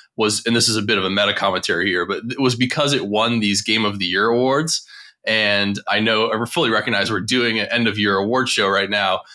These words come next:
I actually wrote a piece along with Jen Donahoe for our friends at Deconstructor of Fun about awards shows specifically for mobile or mobile gaming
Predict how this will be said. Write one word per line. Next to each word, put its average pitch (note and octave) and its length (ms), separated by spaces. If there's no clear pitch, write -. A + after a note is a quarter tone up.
I B2 80
actually B2 240
wrote A2 520
a G2+ 120
piece - 500
along G#2 260
with G2+ 140
Jen G#2 220
Donahoe G2+ 500
for G#2 180
our G2 140
friends G#2 300
at F#2 160
Deconstructor A#2+ 480
of G2+ 80
Fun D#3 280
about C#3 440
awards A#2 420
shows G#2 680
specifically C#3 640
for A#2+ 160
mobile A2+ 500
or G#2 260
mobile A#2 300
gaming G#2+ 260